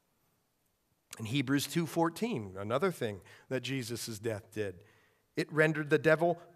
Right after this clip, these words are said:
powerless. Him, the, the enemy, who has the power of death. He, let me say that again.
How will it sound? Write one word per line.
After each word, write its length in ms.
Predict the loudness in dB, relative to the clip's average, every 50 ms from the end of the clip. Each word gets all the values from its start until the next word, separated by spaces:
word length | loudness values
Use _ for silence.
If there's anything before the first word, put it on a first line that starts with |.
| -8
powerless. 960 | -4 -2 0 4 4 6 6 6 4 4 2 0 -4 -4 -4 -4 -6 -8 -8 -10 _ _ _ _ _ _ _ _ _ _ _ _ _ _ _ _ _ _ _ -12
Him, 480 | -2 4 6 6 6 6 4 0 -2 -4 _ -20 _ _ -12
the, 140 | -10 -8 -8 -6
the 180 | -4 0 2
enemy, 460 | 4 4 4 4 2 2 0 -2 -2 -4 -8 -10 -2
who 140 | 0 0 2
has 260 | 2 2 2 0 0
the 120 | -2 -2
power 520 | -2 -2 -4 -2 0 0 0 2 2 0 0
of 160 | 0 0 0
death. 440 | 0 0 0 -2 -4 -6 -12 -20 -20 _ _ _ _ _ _ _ _ _ _ _ _ _ _ _ _ _ _ _ _ _ _ _ _
He, 160 | -6 -6 -6 -6 -14 -10 -2
let 140 | 0 0 2
me 100 | 2 0
say 180 | 2 2 2 4
that 160 | 4 2 2
again. 320 | 0 0 0 0 0 -2